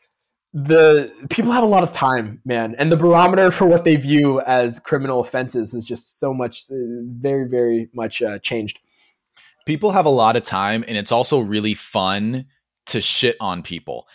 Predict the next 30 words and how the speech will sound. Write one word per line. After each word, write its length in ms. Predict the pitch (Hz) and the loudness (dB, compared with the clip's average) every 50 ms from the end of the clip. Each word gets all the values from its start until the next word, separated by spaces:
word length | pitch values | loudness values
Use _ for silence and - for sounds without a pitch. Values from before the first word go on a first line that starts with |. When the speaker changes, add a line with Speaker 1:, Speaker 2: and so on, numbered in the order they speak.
| _ _ _ | _ _ _
Speaker 2:
One 200 | - 117 143 185 | -2 0 0 2
of 60 | 214 | 4
the 100 | 214 185 | 4 4
things 280 | - 160 147 143 143 117 | 4 2 0 0 -2 -2
that 80 | 127 113 | -2 0
I 80 | 101 | 0
really 340 | 98 98 101 107 113 113 107 | 0 0 -2 -2 0 0 -2
did 340 | 98 98 98 - 110 107 98 | -4 -6 -6 -4 -2 -2 -2
not 320 | 101 101 98 98 98 - | -2 -2 -2 -2 -2 -4
like 420 | 98 95 90 87 90 95 92 - - - | -4 -2 -2 0 0 -2 -4 -8 -10 -10
about 440 | 107 90 95 92 92 92 90 - | -6 -2 0 0 0 0 -2 -6
TikTok, 600 | - - 104 101 - - 110 107 113 117 - - - _ _ _ | -8 -8 -8 -8 -4 -2 0 0 0 -2 -4 -10 -20 _ _ _
I 120 | - 110 120 | -4 -4 -2
felt 180 | - 170 170 | 0 0 0
like 140 | 165 147 127 | 0 0 0
I 80 | 139 131 | 0 0
was 140 | 120 110 - | 0 -2 -4
getting 240 | - 117 113 104 | -4 -4 -4 -4
sucked 500 | - - - - - 101 104 - _ - | -4 -6 -4 -2 -2 -2 -2 -4 _ -8
into 320 | 101 95 98 110 120 - - | -6 -6 -6 -6 -8 -6 -6
this 200 | 101 101 95 - | -6 -6 -6 -6
war 440 | 92 87 85 82 85 90 92 104 101 | -10 -12 -10 -6 -4 -2 -2 0 -2
of, 120 | 95 85 | -2 -2
like, 200 | 90 85 85 - | -4 -4 -4 -6
men 340 | 90 90 90 87 87 90 85 | -6 -6 -4 -4 -4 -6 -6
versus 340 | 87 82 80 - 85 78 - | -8 -8 -8 -10 -12 -14 -16
women. 400 | 80 78 80 76 62 - - - _ _ _ _ _ _ _ _ _ _ - | -16 -18 -18 -18 -18 -20 -20 -20 _ _ _ _ _ _ _ _ _ _ -4
Um, 380 | 98 98 - 165 156 131 120 | -2 0 2 0 0 -2 -4
Speaker 1:
Mm. 60 | 101 - | -6 -4
Speaker 2:
like, 200 | 113 101 101 | -2 -2 -2